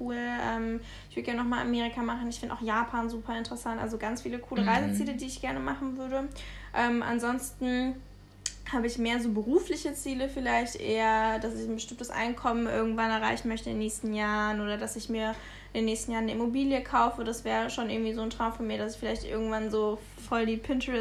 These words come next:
Speaker 1: Pinterest-Dream-Immobilie selber besitze, in der ich dann wohne. Keine Ahnung, also ich hätte gern ein Penthouse, ne?
Speaker 2: <laughs>
Speaker 1: Not gonna lie. <laughs> I'm a little. <laughs> Ja gut, ähm, ja, aber so, also ich weiß nicht, ob das jetzt so krass auf meiner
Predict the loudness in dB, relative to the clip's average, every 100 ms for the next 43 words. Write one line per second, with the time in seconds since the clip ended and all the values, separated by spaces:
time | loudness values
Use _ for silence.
0 | 0 -4 -4 0 2 4 4 4 6 6
1 | 8 6 4 2 2 4 4 6 4 4
2 | 4 2 -2 0 2 2 0 0 0 2
3 | 0 0 -2 0 0 -2 -2 -2 -2 -4
4 | -4 -4 -2 -2 -2 0 0 2 0 2
5 | 2 4 6 6 6 6 6 4 -2 2
6 | 6 8 10 10 12 12 12 12 12 10
7 | 12 12 12 12 8 10 10 10 8 6
8 | 4 4 6 6 6 6 4 -2 -4 -6
9 | -2 2 4 4 2 2 4 6 6 6
10 | 4 8 8 6 2 -6 0 0 2 0
11 | -2 -4 -4 -4 -4 -6 -8 -8 -6 -6